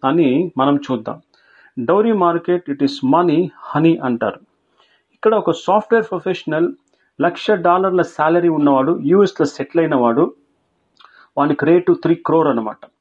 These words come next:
డాక్టర్కి అయితే రెండు కోట్లు, బిజినెస్ మ్యాన్కి అయితే వన్ ల్యాక్ per month ఉండి, వాడు మెట్రోలో సెటిల్ అయి ఉంటే, వానికి రేటు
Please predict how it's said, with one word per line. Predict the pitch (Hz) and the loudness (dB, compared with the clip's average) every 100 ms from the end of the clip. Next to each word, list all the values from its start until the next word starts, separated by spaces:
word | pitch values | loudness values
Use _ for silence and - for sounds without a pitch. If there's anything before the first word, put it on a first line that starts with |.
| _ _ _ - | _ _ _ -18
డాక్టర్కి | 113 120 185 196 208 185 | -14 -2 -2 0 -2 -2
అయితే | 185 175 196 214 - | -2 -2 -4 -6 -8
రెండు | 127 143 147 | -2 0 0
కోట్లు, | 143 - 143 127 - _ - | 0 -2 -2 -10 -16 _ -10
బిజినెస్ | 120 - 165 143 214 214 | -10 -2 -2 2 0 2
మ్యాన్కి | 185 180 170 | 0 0 0
అయితే | 151 185 214 220 _ _ _ _ _ _ _ - | 0 0 -2 -2 _ _ _ _ _ _ _ -4
వన్ | 127 160 180 | -2 0 2
ల్యాక్ | 170 165 175 - _ - | 2 2 -2 -8 _ -4
per | 151 151 | -2 0
month | 147 175 156 | -2 -2 2
ఉండి, | 143 135 170 254 - _ _ _ | 2 4 2 0 -8 _ _ _
వాడు | 139 143 143 131 | -2 2 2 2
మెట్రోలో | 127 139 185 190 170 | 2 2 2 2 0
సెటిల్ | - 147 - | 0 -4 0
అయి | 180 | 2
ఉంటే, | 151 139 156 | 2 2 2
వానికి | 139 127 147 147 | 2 0 0 -2
రేటు | 143 147 175 202 | 0 0 0 -2